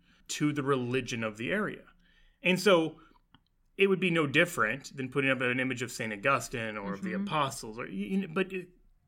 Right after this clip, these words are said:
Speaker 1: there's a, there's obviously a pretty deep irony there.
Speaker 2: Right, right. And if those, the, if that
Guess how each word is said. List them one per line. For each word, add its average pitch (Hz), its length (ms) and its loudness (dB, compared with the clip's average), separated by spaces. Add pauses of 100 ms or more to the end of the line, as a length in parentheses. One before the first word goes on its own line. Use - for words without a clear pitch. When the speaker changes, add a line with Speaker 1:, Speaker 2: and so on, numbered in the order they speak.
(800)
Speaker 1:
there's 214 220 12
a, 214 80 8
there's 214 240 6
obviously 147 400 8
a 117 40 4
pretty 117 200 2
deep 107 180 -6
irony 180 260 -4
there. 180 160 -8
Speaker 2:
Right, 175 380 -6
right. 196 220 -2
And 226 160 4
if 196 100 -6
those, 196 220 2 (160)
the, 202 200 -2
if 190 120 -10
that - 260 0